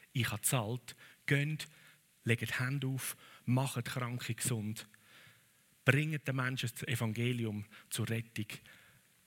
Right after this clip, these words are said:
befreit sie von Dämonen. Und so haben Ruth und ich miteinander dürfen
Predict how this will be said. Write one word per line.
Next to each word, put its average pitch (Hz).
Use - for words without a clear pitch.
befreit 135
sie 127
von 123
Dämonen. 107
Und 151
so 165
haben 147
Ruth 180
und 160
ich 180
miteinander 170
dürfen 156